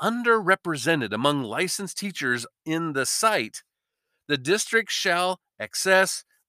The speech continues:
the next least senior teacher who is not a member of an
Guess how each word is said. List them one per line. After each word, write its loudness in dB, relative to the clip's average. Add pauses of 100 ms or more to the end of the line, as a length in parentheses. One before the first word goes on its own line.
(100)
the -2 (180)
next 0
least -4 (140)
senior -2 (100)
teacher -4 (400)
who 0
is -2 (160)
not -6
a -2
member 2 (280)
of -4
an -4